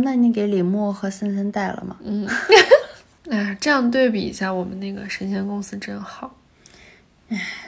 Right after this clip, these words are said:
Speaker 1: 我现在不知道什么好，我现在就单纯想骂他。
Speaker 2: <laughs> 哎，那种也很可怕呀，就是不熟的同事结婚向你发出邀请。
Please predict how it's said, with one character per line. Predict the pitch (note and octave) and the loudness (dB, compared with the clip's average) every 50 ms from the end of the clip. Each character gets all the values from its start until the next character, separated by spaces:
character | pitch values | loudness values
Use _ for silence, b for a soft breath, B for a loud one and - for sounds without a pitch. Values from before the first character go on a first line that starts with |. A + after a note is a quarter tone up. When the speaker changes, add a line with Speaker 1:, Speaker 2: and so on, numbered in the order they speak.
| B - | B -10
Speaker 1:
我 | - G#3+ A3 A3 G#3+ G#3+ A3 | -4 0 4 4 6 6 6
现 | G#3 G#3+ - D4+ D#4+ | 4 4 4 8 8
在 | E4 D4+ | 10 8
不 | B3 A#3 B3 | 8 6 6
知 | C#4+ | 8
道 | D#4 D4 B3+ A#3 | 8 10 10 8
什 | A#3 - F#3 | 6 4 0
么 | F3+ | 0
好， | F#3+ F#3 - F3+ E3+ E3+ | 0 -2 -4 -6 -4 -4
我 | F3 F3+ | -4 -2
现 | F3+ A#3 | 0 2
在 | A#3+ A#3+ | 4 6
就 | A#3+ A#3 A#3 | 6 6 6
单 | A#3 A#3+ C4 | 4 4 2
纯 | C4 C4 C4 | 2 -2 -4
想 | B3+ - G3+ | -4 -4 -4
骂 | F3+ F3+ G#3 A3 A3 G3 F3+ | -2 -2 -2 0 0 0 0
他。 | F3+ - - | 0 0 0
Speaker 2:
<laughs> | A#3 - A3 - - - D4+ A#3+ E4 E4 - - D#4+ D4+ - F4+ F4+ - - D4+ D4+ - D4 C4 - - - - B B B C#5 C#5 C5+ B4+ B B B B B B B B B | 0 2 2 2 6 8 8 8 8 8 8 8 8 10 10 8 8 8 8 6 6 6 2 2 2 0 -10 -20 B B B 2 4 4 4 B B B B B B B B B
哎， | B E4 F4+ | B 8 8
那 | F#4 G#4 C5 C5+ A4+ F4 | 10 10 10 10 8 8
种 | F4 E4+ D4 | 8 8 8
也 | C#4 B3+ | 8 8
很 | A#3 A#3+ A3+ A#3 | 6 4 4 4
可 | B3+ - D4 A3 | 4 4 4 4
怕 | A3 A3 A3+ G#3+ | 4 6 6 6
呀， | G#3+ G3+ G3 | 6 6 4
就 | G3 B3 | 4 4
是 | C4 C4 | 2 2
不 | A#3 A#3+ C#4+ | 2 2 4
熟 | B3+ - - A#3 F3+ F3+ | 4 4 4 4 4 4
的 | G3 A3+ | 4 2
同 | A3+ - - G3+ F3 F#3 | 0 0 -2 -2 -2 -2
事 | G3 - - - A#3 G#3+ F#3+ F#3 - - _ _ _ _ _ | -2 -2 0 2 2 2 2 0 -2 -8 _ _ _ _ _
结 | - - G3+ G3 F3+ | -2 0 2 2 2
婚 | F#3 - - G#3 G3+ G#3 A3 | 2 0 0 0 0 0 2
向 | - - A#3 G#3+ F#3 | 2 4 2 2 2
你 | F3 - | 0 -4
发 | - - F#3+ F3+ F#3 | -4 -2 -2 -2 -2
出 | F#3 - - | -2 -4 -2
邀 | F#3 F#3 F3+ F3 F3 | 0 0 2 2 0
请。 | F#3 - - - - | 0 -2 -4 -4 -6